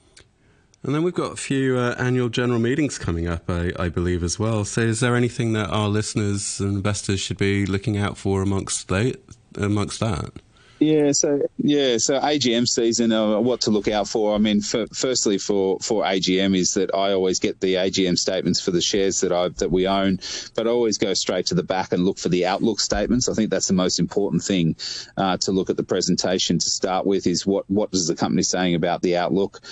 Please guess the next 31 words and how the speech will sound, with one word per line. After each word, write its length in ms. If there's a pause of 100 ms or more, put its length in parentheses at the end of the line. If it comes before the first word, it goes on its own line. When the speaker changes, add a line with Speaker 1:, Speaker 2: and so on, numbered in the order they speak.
(360)
Speaker 2:
but 120
also 340
then 360
looking, 340
you 80
know, 140
shareholders 560
should 200
vote, 400
uh, 260
vote 460
and 220
voice 380
their, 500
um, 420 (220)
opinions 540
on 140
director 600
remuneration 1040
and 140
certainly 400
important, 640
uh, 180
topics 380
like 260
E 140
S 160
G 180
or 100
climate 440
issues. 240